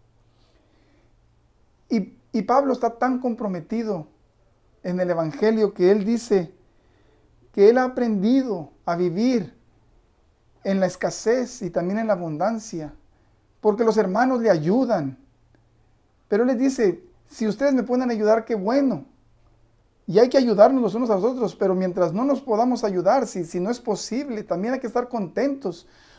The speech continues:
por lo que Cristo puede hacer por nosotros. Porque finalmente, hermanos, en el versículo trece, "Todo lo puedo en Cristo que me fortalece", y generalmente nos queremos quedar en "todo lo puedo en Cristo".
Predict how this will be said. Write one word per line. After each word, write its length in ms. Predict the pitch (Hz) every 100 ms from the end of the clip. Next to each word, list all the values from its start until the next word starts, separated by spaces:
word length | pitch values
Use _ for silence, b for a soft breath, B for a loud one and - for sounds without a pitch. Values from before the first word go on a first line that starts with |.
| b
por 120 | 226 214
lo 120 | 214
que 160 | 190
Cristo 640 | 170 254 269 - 226 180 b b b _
puede 240 | 202 247
hacer 280 | 233 240 240
por 140 | 254 233
nosotros. 880 | 190 - 226 277 226 165 - - _ _ _ _ _ _ _ _
Porque 220 | 226 226
finalmente, 840 | 226 247 302 294 277 302 294 180 151
hermanos, 580 | 165 262 294 190 - b b b b b -
en 160 | 208
el 120 | 226 214
versículo 480 | 202 277 269 254
trece, 340 | - 262 277 202
"Todo 560 | - _ 247 294 302
lo 220 | 285 240 -
puedo 340 | 247 269 262
en 120 | 220
Cristo 580 | 180 262 269 - - 156
que 100 | 180
me 100 | 175
fortalece", 580 | 180 170 165 165 254 185
y 20 |
generalmente 520 | 190 180 240 247 262
nos 100 | 247
queremos 280 | - 208 233
quedar 220 | - 190
en 100 | 214
"todo 180 | 214 220
lo 140 | 190
puedo 160 | 196 208
en 100 | 185
Cristo". 540 | 190 240 269 - 156